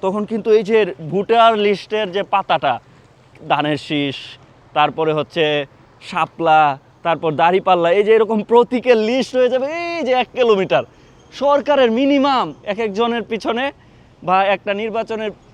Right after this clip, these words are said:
পিছে খালি প্রতীক চাপাইতে চাপাইতেই হাজার হাজার কোটি টাকা খরচ হবে। So, দেশের জন-, দেশের সরকারও এটা নিয়ে ভাবতেছে। So, আম তারেকের দল নিবন্ধন পাক, আমি চাই,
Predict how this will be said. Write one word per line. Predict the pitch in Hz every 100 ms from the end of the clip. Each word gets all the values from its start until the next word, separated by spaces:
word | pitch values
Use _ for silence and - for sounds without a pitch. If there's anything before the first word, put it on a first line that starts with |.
| - -
পিছে | 202 214 226 269 - - -
খালি | 214 233 - - - - - - -
প্রতীক | 277 285 302 226
চাপাইতে | 285 254 277 269 262
চাপাইতেই | 262 262 285 285
হাজার | 220 233 269
হাজার | 247 247 262 269 -
কোটি | 247 240
টাকা | 233 220 214
খরচ | 226 226 214
হবে। | 175 135 - - - - -
So, | 196 226 247 156
দেশের | 175 185 220 226
জন-, | 185 202 220 220 202 214 - - -
দেশের | 190 202 214 226
সরকারও | - 214 226 240 233
এটা | 240 226
নিয়ে | 226 226
ভাবতেছে। | 185 175 - 175 151
So, | 156
আম | 185 156 208 233 233
তারেকের | 220 226 226 262 208
দল | 247 226
নিবন্ধন | 220 226 226 220 247 233
পাক, | 202 208 247 -
আমি | - 165 202 -
চাই, | 165 190